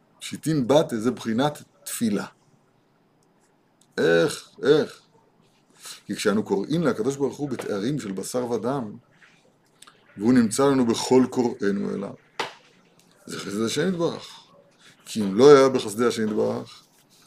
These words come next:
לא היה כדאי לקרוא ולכנות את השם יתברך בתארים ושבחים ותיבות ואותיות.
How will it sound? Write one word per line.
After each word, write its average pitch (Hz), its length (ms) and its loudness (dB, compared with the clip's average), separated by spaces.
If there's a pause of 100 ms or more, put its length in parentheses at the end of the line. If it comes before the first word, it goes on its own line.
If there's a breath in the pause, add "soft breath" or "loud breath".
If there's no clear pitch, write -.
(200)
לא 147 140 4
היה 147 260 4
כדאי 151 420 0
לקרוא 139 800 8
ולכנות 123 720 -2 (240)
את 107 80 -12
השם 123 300 -4
יתברך 110 280 -4
בתארים 110 540 -4
ושבחים 104 540 -6
ותיבות 98 420 -8
ואותיות. - 680 -14